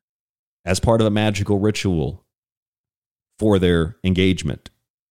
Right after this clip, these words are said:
And in twenty twenty-one, Fox gave her boyfriend, Machine Gun Kelly, a, a necklace with her own blood. Same thing Angelina Jolie and Billy Bob Thornton did. They exchanged necklaces with vials of their own blood. Kourtney Kardashian did this. Travis Barker did this. Julia Fox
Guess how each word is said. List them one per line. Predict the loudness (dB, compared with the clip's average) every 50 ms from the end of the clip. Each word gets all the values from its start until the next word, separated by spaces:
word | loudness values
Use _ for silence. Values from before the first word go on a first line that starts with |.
| _ _
And | -2 0
in | 0 0
twenty | 0 0 2 2 2
twenty-one, | 0 0 0 2 2 2 2 2 2 0 0 -2
Fox | -2 -2 -2 -2 -2 -4 -6 -2
gave | 0 2 2 2 0 -2 -6 -14 _ _ _ _ _ _ _ _ _ _ _ _ _ _ _ _ _ _ _ _ _ _
her | -4 0
boyfriend, | 2 2 2 2 0 0 0 0 2 2 0 0 -2 -6 _ _ _ _ _ _ _ _ _ _
Machine | -6 -2 0 2 2 2
Gun | 2 0 0
Kelly, | 0 0 0 0 2 2 2
a, | 0 0
a | 0 0
necklace | 0 2 0 0 0 -2 -2 0
with | 0 -2 0
her | 2 2
own | 2 2 2
blood. | 2 2 2 2 0 -2 -8 -10
Same | -4 -2 0 0 2
thing | 2 0 0 0 2
Angelina | 2 2 2 2 2 2 2 2
Jolie | 0 0 0 2 2 4 2 2 2
and | 2 2
Billy | 2 2 2 2
Bob | 2 2 0 0 0
Thornton | 0 0 0 0 0 0
did. | 0 0 0
They | 0 0 0
exchanged | 0 -2 -2 0 2 2 2 2 2
necklaces | 2 0 0 0 -2 -2 0 0 0 0 0
with | -2 -2
vials | 0 0 0 2 2 2 2 0
of | 0 2
their | 2 2
own | 4 2 2
blood. | 2 2 2 2 0
Kourtney | 0 -2 -2 0 0 -2
Kardashian | 0 0 0 0 0 0 0 0 0 0 2 2 2
did | 2 0 -2
this. | -2 -4 -6
Travis | -2 -2 0 0 0 -2 -2
Barker | 0 2 2 2 2 0 -2
did | 0 -2 -2
this. | -2 -4
Julia | -2 0 0 2 2 2 0
Fox | 0 0 0 0 0 -2 -4 -6 -10 -10